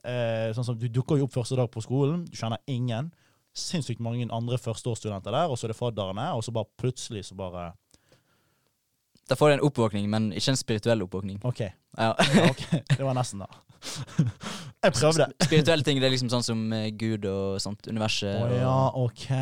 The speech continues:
Speaker 1: ok.
Speaker 2: Ja.
Speaker 1: Jeg skjønner, jeg skjønner.
Speaker 2: Jeg kan ikke helt definasjon-, definisjonen på det. Vi, vi burde kanskje gjort research før vi <laughs>
Speaker 1: Vi burde det. Der ser
Speaker 2: Ja.
Speaker 1: det, men, sant, det, det, ja, men nå skjønner
Speaker 2: Men
Speaker 1: folk liksom at vi,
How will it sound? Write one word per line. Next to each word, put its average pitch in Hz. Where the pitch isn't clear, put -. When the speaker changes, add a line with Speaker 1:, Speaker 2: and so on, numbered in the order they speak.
Speaker 1:
ok. -
Speaker 2:
Ja. 101
Speaker 1:
Jeg 101
skjønner, 104
jeg -
skjønner. 90
Speaker 2:
Jeg -
kan 123
ikke 117
helt 113
definasjon-, 113
definisjonen 113
på 95
det. 98
Vi, 110
vi 113
burde 127
kanskje 135
gjort 123
research 117
før 117
vi 107
<laughs> -
Speaker 1:
Vi 180
burde 147
det. 123
Der 143
ser 156
Speaker 2:
Ja. 110
Speaker 1:
det, 123
men, 127
sant, 180
det, 214
det, 214
ja, 123
men 147
nå 214
skjønner -
Speaker 2:
Men -
Speaker 1:
folk 180
liksom 110
at 104
vi, 180